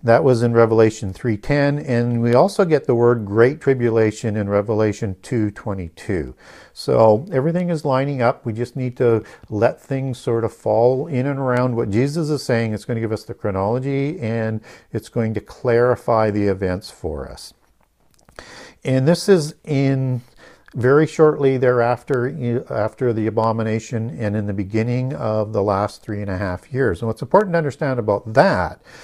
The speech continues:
is that that lines up very, very well with the tribulation in Revelation twelve and verse seventeen, where you have Antichrist and Satan that are turning after chasing the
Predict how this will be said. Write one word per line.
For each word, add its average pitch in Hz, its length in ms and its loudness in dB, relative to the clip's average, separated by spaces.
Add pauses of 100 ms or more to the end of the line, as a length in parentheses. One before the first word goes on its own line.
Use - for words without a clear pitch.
(180)
is 113 100 -6
that 123 140 2
that 143 180 2
lines 147 340 2
up 135 220 2
very, 135 320 4
very 143 240 4
well 127 500 4
with 113 340 2 (300)
the - 80 -6
tribulation 131 880 2
in 120 160 -6
Revelation 104 760 -2
twelve - 640 -4 (600)
and 98 300 -4
verse 101 220 -2
seventeen, 107 640 -2
where 101 100 -2
you 98 200 -2
have 107 520 -2 (240)
Antichrist 117 840 0
and 98 320 -8
Satan 127 440 0
that 101 200 -2
are 95 80 -2
turning 120 420 -4
after 110 300 -6
chasing 117 440 -4
the 104 200 -4